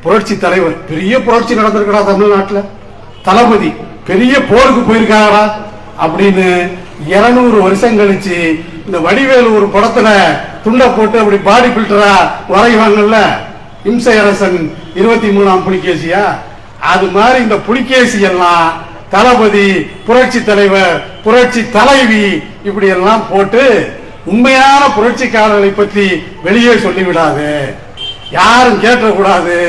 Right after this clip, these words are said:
அப்படின்னு இவர்களாக முடிவெடுத்து கொண்டு எங்களை எல்லாம் உண்மையான புரட்சிக்காரர்களை பேசாது என்கிற செய்தியை எங்களுக்கு சொல்லி, எங்களுக்கு என்ன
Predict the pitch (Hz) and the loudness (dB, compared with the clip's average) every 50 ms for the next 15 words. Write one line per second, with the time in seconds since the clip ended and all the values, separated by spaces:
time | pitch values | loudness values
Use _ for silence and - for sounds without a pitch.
0 | 165 147 135 - - - - - - - - 156 160 170 185 202 226 240 196 175 | -2 -4 -6 -10 -14 -18 -20 -20 -16 -10 -8 -6 -6 -4 -2 -2 -2 -2 -2 -2
1 | 190 220 214 220 220 220 220 240 254 262 247 208 190 208 233 247 233 214 202 208 | 0 0 2 2 2 4 4 4 4 2 2 0 0 0 0 0 0 0 0 -2
2 | 196 - 196 196 190 190 190 190 180 180 170 160 151 - - - - - - 160 | -2 -2 -2 -2 -2 -4 -4 -2 -2 -2 -2 -4 -6 -8 -14 -16 -16 -10 -6 -2
3 | 185 208 208 196 185 185 180 175 202 233 247 208 175 180 220 247 240 233 247 254 | 0 2 2 2 0 0 -2 0 0 0 0 0 -2 -2 0 0 2 2 2 2
4 | 262 254 254 196 202 226 208 - 247 - 214 208 202 196 185 185 185 185 175 165 | 2 0 0 -2 -2 -4 -4 -4 -6 -4 -2 0 0 0 -2 -2 -4 -4 -4 -4
5 | 151 - - - - - - 180 220 254 247 247 240 233 214 214 202 202 202 196 | -6 -8 -12 -16 -16 -6 -2 2 2 2 2 2 2 2 4 4 4 4 2 2
6 | 185 175 160 - - - - - - 160 185 214 220 220 190 208 196 190 190 180 | 2 0 -2 -6 -10 -16 -16 -12 -4 -2 0 0 2 2 2 2 2 2 2 0
7 | 170 160 156 - - - - - - 214 247 269 269 247 262 262 269 269 269 240 | 0 -2 -4 -8 -12 -16 -12 -2 0 0 2 2 2 2 2 4 4 4 4 2
8 | 202 151 - - - - - - - - 156 165 196 196 196 196 196 196 - 180 | 0 -2 -4 -8 -12 -16 -18 -18 -12 -8 -4 0 0 2 0 0 -2 -4 -6 -4
9 | 165 160 - 226 240 247 247 220 208 220 247 277 | -2 -2 0 2 2 2 2 2 2 2 2 2